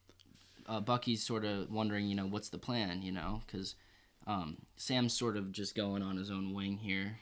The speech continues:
<laughs> No pun intended, you know, 'cause he's the Falcon with the wings. But, uh, you know, and then, uh, that's sorta Cap's thing as well, you know. Cap, even in the song,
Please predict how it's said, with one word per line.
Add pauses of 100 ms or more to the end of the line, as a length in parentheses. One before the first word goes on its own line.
(140)
<laughs>
No
pun
intended,
you
know,
'cause
he's
the
Falcon (480)
with
the
wings.
But,
uh, (600)
you
know, (340)
and
then,
uh,
that's
sorta
Cap's
thing
as
well,
you
know.
Cap,
even
in
the
song,